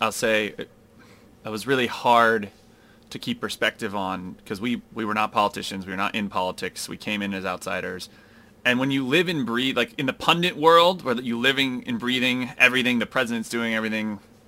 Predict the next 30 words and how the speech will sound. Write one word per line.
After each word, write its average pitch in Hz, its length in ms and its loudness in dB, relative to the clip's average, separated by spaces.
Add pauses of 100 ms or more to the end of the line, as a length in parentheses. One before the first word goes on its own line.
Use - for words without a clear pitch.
(100)
the 107 100 -8
senators 110 480 -2
and 98 200 -10 (120)
Congress 120 340 0
is - 60 -12
doing, 107 380 -6 (560)
you 139 100 -2
forget 160 540 4
that 139 100 0
the 147 100 6
average 160 200 8
American 135 480 2 (160)
doesn't 135 220 4
give 113 120 -2
a - 20 -12
shit. - 240 -8 (160)
Like, 139 140 0
the 160 100 10
<laughs> - 20 12
average 160 180 6
American 131 240 2
is 131 60 0
not 131 180 4
paying 123 140 4
attention 110 240 0
to 107 60 -6
this 95 100 -6
at 98 60 -2
all, 98 380 0
right? 113 320 4